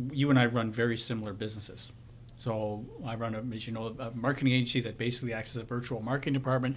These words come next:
But a lot of people think they can do their own marketing. But I find that when it comes to legal advice or financial advice, they tend to go,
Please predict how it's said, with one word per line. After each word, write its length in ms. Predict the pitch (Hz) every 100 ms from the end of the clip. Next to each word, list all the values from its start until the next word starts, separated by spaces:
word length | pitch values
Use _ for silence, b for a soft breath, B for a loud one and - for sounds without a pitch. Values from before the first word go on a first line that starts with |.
| B B B B -
But 100 | 135
a 60 |
lot 140 | 143 175
of 80 | 180
people 260 | 180 156
think 440 | 131 - 135 131 127
they 120 | 123
can 280 | 123 127 117
do 280 | 123 135
their 160 | 135 120
own 180 | 107 107
marketing. 380 | 107 104 117 110
But 140 | 120
I 80 | 131
find 420 | - 151 180 190
that 120 | 156
when 100 | 131
it 80 | 120
comes 320 | - 143 135
to 220 | - - 120
legal 460 | 117 120 165 180 170
advice 420 | 151 135 139 143
or 80 | 135
financial 520 | 127 120 135 143 123
advice, 580 | 113 104 107 110 - - B B B
they 120 | - 110
tend 240 | 131 120
to 80 | 113
go, 400 | 110 107 147